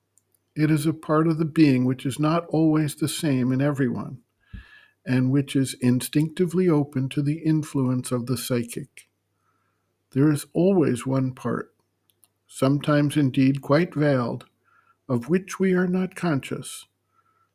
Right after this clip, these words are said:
something in the being which is turned to the psychic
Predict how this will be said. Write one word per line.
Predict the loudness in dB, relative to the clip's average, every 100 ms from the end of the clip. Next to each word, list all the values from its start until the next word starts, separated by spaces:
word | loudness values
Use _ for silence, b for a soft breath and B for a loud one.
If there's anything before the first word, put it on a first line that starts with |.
| _
something | -18 -4 -2 -2 0 0
in | 2
the | 2
being | 0 2 4 2
which | 0 -2
is | -6 -6
turned | -2 2 2 2
to | -2
the | -2
psychic | -4 2 2 2 -6 -6